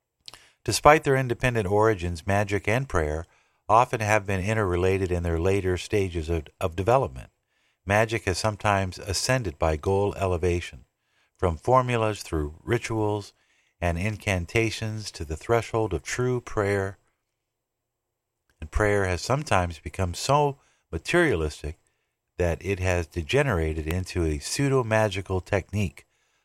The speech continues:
of avoiding the expenditure of that effort which is requisite for the solution of Urantian or world problems. When men learned that prayer could not coerce the gods,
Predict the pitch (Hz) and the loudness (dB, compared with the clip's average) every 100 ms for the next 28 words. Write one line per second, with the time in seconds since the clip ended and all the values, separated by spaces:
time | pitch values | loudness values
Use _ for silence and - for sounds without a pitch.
0 | _ - 82 82 90 110 113 113 104 85 | _ -6 -2 0 4 4 2 -2 -4 -4
1 | 69 78 - - 143 113 - 87 80 76 | -4 -6 -2 0 0 0 -2 -2 0 2
2 | 113 101 85 - 76 - _ _ _ _ | 2 2 -2 -2 -6 -8 _ _ _ _
3 | 95 - 110 101 - - 131 170 - 78 | -6 -2 -4 -4 -10 -4 0 0 -2 -6
4 | 65 - _ 92 87 80 104 101 123 - | -8 -10 _ -2 -2 -2 -2 0 -2 -2
5 | 80 80 _ _ _ _ 90 85 85 87 | -6 -8 _ _ _ _ -2 0 0 2
6 | 87 87 98 87 85 78 78 85 87 - | 0 0 -2 0 0 0 0 0 0 0
7 | 120 110 80 - - _ _ _ _ _ | 0 0 -4 -12 -18 _ _ _ _ _
8 | _ _ 104 117 110 - _ 101 117 143 | _ _ -6 -4 -6 -12 _ -6 -2 0
9 | 139 127 120 113 95 - - 110 104 90 | 0 0 0 0 -2 -2 0 2 2 -2
10 | 98 101 95 - _ _ _ _ 104 107 | -4 0 0 -2 _ _ _ _ 0 4
11 | 147 139 - 76 73 71 71 | 2 0 -6 -6 -6 -8 -10